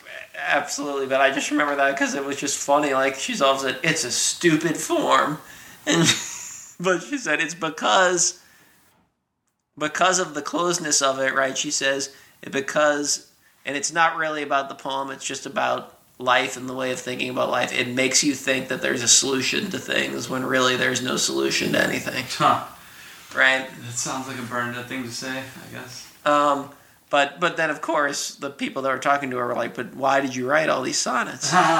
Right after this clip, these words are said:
Speaker 1: And she was like, "I don't know." And I also think that's just her being cantankerous to some extent, because I think she also still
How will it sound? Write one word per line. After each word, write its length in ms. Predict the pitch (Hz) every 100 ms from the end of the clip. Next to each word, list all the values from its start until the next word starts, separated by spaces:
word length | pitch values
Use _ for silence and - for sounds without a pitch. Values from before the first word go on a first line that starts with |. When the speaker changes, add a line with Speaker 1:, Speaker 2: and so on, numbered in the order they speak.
| 165 165 180 - - - - - - 131
Speaker 1:
And 120 | 127
she 120 | -
was 100 | 131
like, 180 | 127 127
"I 140 | 139
don't 140 | 151 135
know." 180 | 127 127 - - -
And 120 | 208
I 140 | 220 233
also 200 | - 175
think 220 | 170 -
that's 200 | 143 -
just 200 | 147 -
her 140 | 143
being 280 | 135 131 127
cantankerous 680 | 123 131 127 156 147 143 127
to 80 | 131
some 240 | - 175
extent, 320 | 143 - 131 131
because 240 | 135 131
I 140 | 131
think 260 | 131 175 165
she 280 | - 131 - - - - - -
also 340 | 143 147 135
still 500 | 127 - 139 131 127